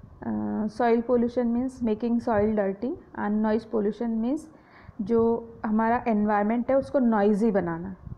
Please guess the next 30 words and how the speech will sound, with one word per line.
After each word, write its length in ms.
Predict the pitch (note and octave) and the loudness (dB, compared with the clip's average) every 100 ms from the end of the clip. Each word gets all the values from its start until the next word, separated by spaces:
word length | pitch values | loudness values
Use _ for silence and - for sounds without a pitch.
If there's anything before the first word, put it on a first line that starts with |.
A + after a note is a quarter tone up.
| - - - C4 | -18 -20 -16 -6
ओके, 160 | C#4 | -4
नॉइज 380 | G#3+ G3+ F#3+ F#3+ | -2 2 0 0
पोल्यूशन, 420 | - F#3 F#3 - F#3+ | -4 -4 -4 -8 -10
बहुत 260 | G3 G#3 G#3 | 0 0 2
सारी 220 | A#3 G#3+ | -2 0
आवाज़ 340 | G#3 F#3 F3 F3+ | 0 0 -2 -6
से। 240 | - - - - - - - | -10 -12 -12 -20 -20 -20 -18
So 120 | - - | -12 -6
we 280 | A3+ G#3+ G#3+ | -4 -2 -2
will 100 | G#3+ | -4
see 320 | - G#3 G#3+ | -4 -2 -2
it। 140 | - - - - - _ _ - - - _ - - - - | -4 -18 -20 -20 -20 _ _ -20 -20 -20 _ -20 -20 -20 -2
First 220 | C#4 C4 | -2 0
is 140 | C#4+ C#4 | 0 2
air 200 | A3+ A3+ | 2 2
pollution, 460 | A#3 A#3 A#3+ C#4 D4 - - - - - - | 2 2 2 -2 -6 -10 -20 -20 -20 -18 -2
harmful 440 | A#3 A#3 A#3+ D#4 E4+ | 2 2 2 0 0
and 260 | C4 C4+ | 0 0
poisonous 640 | C4 A3 G#3 A3+ B3 B3+ | 2 2 2 0 0 -2
smoke। 280 | - G#3 G3 | -6 -6 -4
हार्मफुल 420 | A3+ A#3 A3 A#3+ | -2 -2 0 -2
का 100 | A#3+ | 0
मतलब 340 | A#3+ A#3+ A#3+ B3 | -2 0 -2 -2
होता 220 | B3 B3+ | -2 0
है 80 | B3+ | 0
जो 140 | C4 | 2
हमारे 340 | A#3+ G#3 G3+ G#3 | 2 0 0 0
लिए 160 | B3 | 2
नुकसानकारक 1000 | C#4+ G#3+ G#3 - A#3+ A3+ A#3 A3+ G3+ G3+ - | 2 0 -2 -6 0 0 0 -2 -2 -4 -4
है, 340 | A#3 - - | -6 -6 -12